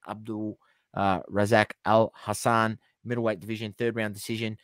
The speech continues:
Uh, lightweight Jim Miller, K O second round again against Nicholas Motta, uh, in the lightweight. A heavyweight Parker Porter defeated Alan Bordeaux, uh, third round decision.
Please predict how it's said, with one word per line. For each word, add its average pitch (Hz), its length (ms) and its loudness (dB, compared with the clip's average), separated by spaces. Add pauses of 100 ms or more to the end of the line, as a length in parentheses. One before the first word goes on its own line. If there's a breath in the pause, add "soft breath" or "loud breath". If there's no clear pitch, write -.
(260)
Uh, 98 240 0
lightweight 113 840 2 (240)
Jim 123 320 2
Miller, 123 320 6 (380)
K 123 200 4
O 113 160 6
second 117 360 -2
round 110 260 0
again 101 380 -2 (180)
against 110 400 -6
Nicholas 117 460 -2 (280)
Motta, 135 440 2 (440)
uh, 107 220 -2
in 107 80 -8
the 107 100 -6
lightweight. 110 520 -2 (240)
A 101 100 -6
heavyweight 127 640 4 (260)
Parker 120 440 0 (360)
Porter 127 420 2 (280)
defeated 113 500 0
Alan 113 380 2 (420)
Bordeaux, 117 400 6 (400)
uh, 98 380 -6 (200)
third 131 220 0
round 107 200 -2
decision. 113 460 -8